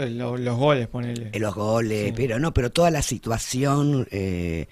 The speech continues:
Speaker 2: y toda la pelea que están dando las jugadoras me parece que es impresionante y que es, no solo sirve para las jugadoras de ese país, sino para todos. Me parece que,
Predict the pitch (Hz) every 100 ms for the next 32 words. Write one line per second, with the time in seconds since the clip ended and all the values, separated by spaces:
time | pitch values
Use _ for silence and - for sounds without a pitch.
0 | - - - - 104 - 143 135 120 107
1 | 110 143 120 104 110 104 117 110 101 92
2 | 95 98 117 139 117 95 82 90 - 101
3 | 90 90 87 87 90 98 101 127 131 147
4 | - - - 113 139 - 156 131 123 -
5 | 110 92 85 - 85 85 73 - - -
6 | - - - 107 101 107 123 123 110 107
7 | 113 95 101 127 - 107 104 101 95 92
8 | 101 87 80 85 82 85 101 - 104 80
9 | 76